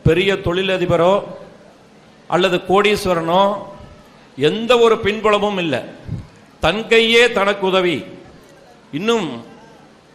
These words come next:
ஒரு குறளை உதாரணமாக கூற வேண்டுமென்றால்,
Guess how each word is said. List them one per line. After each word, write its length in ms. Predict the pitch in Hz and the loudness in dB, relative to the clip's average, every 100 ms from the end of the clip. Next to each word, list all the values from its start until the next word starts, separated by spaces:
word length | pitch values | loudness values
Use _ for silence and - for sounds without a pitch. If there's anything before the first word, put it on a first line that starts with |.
| - 170 | -12 -4
ஒரு 220 | 180 180 160 139 127 - | -2 0 0 -2 -4 -4
குறளை 340 | 175 226 233 202 | 0 4 4 4
உதாரணமாக 1000 | 185 202 196 196 190 190 190 160 127 117 | 2 2 2 2 0 2 2 2 0 -2
கூற 200 | 185 185 | -2 0
வேண்டுமென்றால், 680 | 180 170 160 160 170 196 208 | 0 -2 -4 0 2 2 2